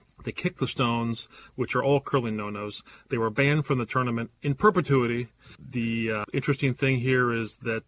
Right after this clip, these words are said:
uh, there was a thirty-five thousand dollar purse, and the winning team was estimated to take home ten grand.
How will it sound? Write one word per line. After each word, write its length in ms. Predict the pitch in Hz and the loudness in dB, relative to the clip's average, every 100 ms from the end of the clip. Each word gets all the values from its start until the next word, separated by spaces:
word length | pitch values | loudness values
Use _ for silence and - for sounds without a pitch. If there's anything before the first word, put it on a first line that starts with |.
| - | -6
uh, 120 | 107 | -6
there 60 | 113 | -6
was 80 | |
a 40 | 110 | -4
thirty-five 420 | - 143 127 127 | 0 2 2 2
thousand 260 | 131 123 123 | 2 0 0
dollar 200 | 113 107 | -2 -4
purse, 500 | - 160 160 - - | -2 2 2 0 -6
and 180 | 135 113 | -6 -6
the 60 | |
winning 320 | 117 127 123 | -4 -2 -2
team 300 | 113 139 127 | -4 -2 -2
was 160 | 120 104 | -2 -6
estimated 460 | 127 123 127 113 107 | -6 -4 -4 -4 -6
to 60 | 120 | -4
take 160 | 123 | -4
home 260 | - 117 107 - | -2 -4 -4 -6
ten 280 | 160 143 117 | -4 -2 0
grand. 460 | 143 156 147 147 | 2 2 2 0